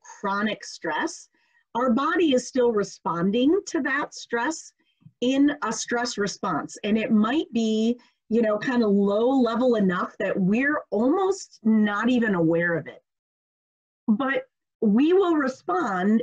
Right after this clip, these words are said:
under duress in one of those ways. Um, we might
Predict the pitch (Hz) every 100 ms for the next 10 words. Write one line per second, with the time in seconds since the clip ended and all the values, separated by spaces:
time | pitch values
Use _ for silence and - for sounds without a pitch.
0 | - 220 247 247 220 220 208 185 190 -
1 | - 196 190 202 196 180 170 175 165 156
2 | - - 151 _ _ _ _ _ 208 202
3 | 202 202 - 208 254 240 220 226 285 -